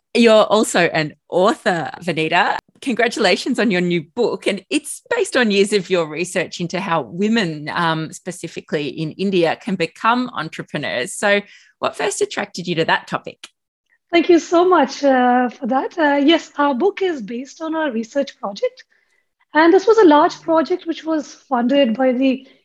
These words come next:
Speaker 2: Indian Council of Social Sciences Research. It was a competitive national level grant that we won.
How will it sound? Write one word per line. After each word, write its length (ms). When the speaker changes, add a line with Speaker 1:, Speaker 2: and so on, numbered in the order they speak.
Speaker 2:
Indian 300
Council 500
of 120
Social 360
Sciences 560
Research. 540
It 100
was 140
a 60
competitive 680
national 380
level 300
grant 340
that 200
we 100
won. 180